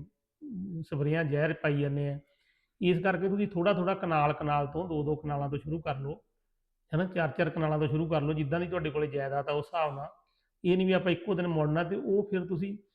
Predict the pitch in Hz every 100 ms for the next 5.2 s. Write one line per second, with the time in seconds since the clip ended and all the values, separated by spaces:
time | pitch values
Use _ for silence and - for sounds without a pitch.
0 | _ _ 165 165 196 208 175 165 165 196
1 | 196 180 160 143 151 170 156 - 175 170
2 | 165 165 185 196 208 160 156 151 185 180
3 | 160 156 139 143 143 175 - _ _ _
4 | 185 175 175 170 170 190 185 156 151 143
5 | 147 185